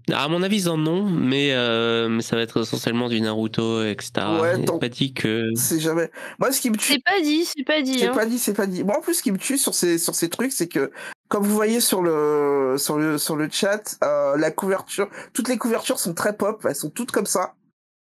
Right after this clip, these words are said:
Speaker 2: Alors que le propos est quand même plutôt sombre, en fait. Donc, euh, donc voilà. Ça, ça peut dérouter un peu. Euh, faites attention effectivement un peu au contenu. Des fois,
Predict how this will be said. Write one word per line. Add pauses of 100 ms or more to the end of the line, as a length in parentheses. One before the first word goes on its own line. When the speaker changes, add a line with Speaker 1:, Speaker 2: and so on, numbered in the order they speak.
(160)
Speaker 2:
Alors
que
le
propos
est
quand
même
plutôt
sombre,
en
fait.
Donc,
euh, (480)
donc
voilà. (300)
Ça,
ça
peut
dérouter
un
peu. (400)
Euh,
faites
attention
effectivement
un
peu
au
contenu.
Des
fois,